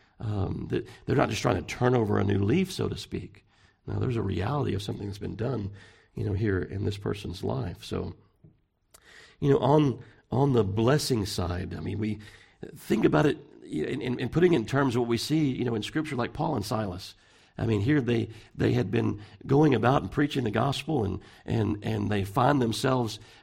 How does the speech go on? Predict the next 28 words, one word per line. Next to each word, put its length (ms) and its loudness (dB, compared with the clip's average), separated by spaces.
being 280 2
beaten 520 4
and 220 -4
thrown 280 2
into 180 0
prison. 480 -2
Their 100 -2
feet 300 0
are 80 0
in 120 -4
stocks, 580 -2
and, 180 -2
and, 420 -2
and, 240 -2
and 120 0
what 140 4
do 60 4
they 160 4
do? 300 0
They 160 0
murmur 440 4
and 140 0
they 80 -2
complain 760 0
and, 240 -2
and, 260 0
and 240 -2
they, 220 -2